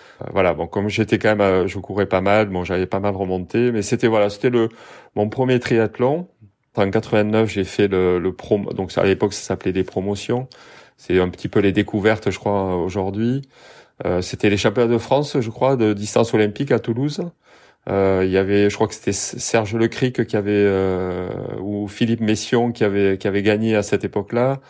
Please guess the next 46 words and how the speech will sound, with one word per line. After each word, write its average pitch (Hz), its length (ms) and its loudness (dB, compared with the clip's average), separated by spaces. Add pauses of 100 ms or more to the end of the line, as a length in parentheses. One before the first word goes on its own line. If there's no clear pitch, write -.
(420)
Il - 80 -4
y - 40 2
avait 95 120 2
les 107 100 4
frères 107 360 2
Sanson 123 560 0
qui 113 120 -6
sont 98 260 0
assez 98 200 0
connus, 117 280 0
qui 110 100 -6
étaient 98 160 -2
deux 104 160 0
gros 104 180 -2
nageurs 104 540 2
à 87 100 2
l'époque. 107 480 0
Euh, 85 480 -2
Benjamin 101 460 0
Sanson 101 320 2
organise 95 480 0
aujourd'hui 92 340 -2
le, 90 220 0
le 92 100 0
Frenchman, 101 580 -2
là, 85 360 -2 (520)
encore 92 300 -2
aujourd'hui. 98 400 -2
Voilà, 110 240 4
donc 98 160 0
c'était - 260 2
cette 113 220 0
époque 120 380 0
de 104 100 2
triathlon 110 560 2
assez 107 240 2
sympa, 107 720 0
avec 98 180 0
des 98 160 -2
tenues 104 300 0
un 95 60 0
peu 101 120 -2
bariolées, 98 640 0
des 98 140 -2
vélos, 98 420 0
euh, 85 140 -4